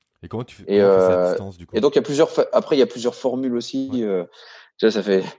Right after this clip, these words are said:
Speaker 2: euh, il y a la formule bilan de base à quatre-vingt-dix-sept euros où les gens, euh, ils ont accès à notre plateforme, ils ont accès à tous les, euh, les différents tests, euh, ils ont un,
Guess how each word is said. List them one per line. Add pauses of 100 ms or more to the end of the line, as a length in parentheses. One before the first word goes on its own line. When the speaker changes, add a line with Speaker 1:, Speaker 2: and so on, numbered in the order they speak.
(360)
Speaker 2:
euh,
il
y
a
la
formule
bilan
de
base
à
quatre-vingt-dix-sept
euros
où
les
gens, (380)
euh,
ils
ont
accès
à
notre
plateforme,
ils
ont
accès
à
tous
les,
euh,
les
différents
tests, (360)
euh,
ils
ont
un,